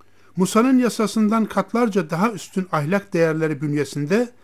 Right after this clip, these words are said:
barındıran bu yasayı dağ başında verilen vaazda dile getirdi. Bunu Matta'nın kaleme almış olduğu yazıların beş, altı ve yedinci bölümlerinde gördük.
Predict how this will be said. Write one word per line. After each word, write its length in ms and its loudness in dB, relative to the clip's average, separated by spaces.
barındıran 580 -2
bu 120 4
yasayı 720 0
dağ 220 4
başında 420 0
verilen 400 0
vaazda 420 2
dile 180 -4
getirdi. 480 -12
Bunu 220 4
Matta'nın 580 2
kaleme 540 2
almış 760 0
olduğu 720 0
yazıların 760 0
beş, 360 2
altı 400 0
ve 80 2
yedinci 880 0
bölümlerinde 580 2
gördük. 400 -12